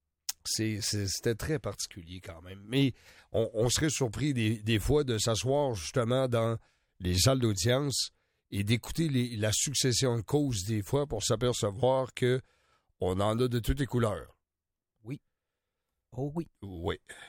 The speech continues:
Speaker 1: Des causes très particulières. Et si on allait même au civil, on s'apercevrait des fois qu'il y a des causes entendues au civil qu'on se demande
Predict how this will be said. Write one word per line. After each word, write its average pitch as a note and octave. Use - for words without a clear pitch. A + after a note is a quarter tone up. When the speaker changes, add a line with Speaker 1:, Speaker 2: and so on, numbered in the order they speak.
Speaker 1:
Des G2
causes C#3
très D3
particulières. G2+
Et G2+
si G2+
on F3
allait D#3
même E3
au D3
civil, F#3
on F2+
s'apercevrait G3
des F3
fois G#3
qu'il F3+
y -
a -
des E3+
causes F3+
entendues D#3+
au G3
civil A3
qu'on D3
se A#2
demande G3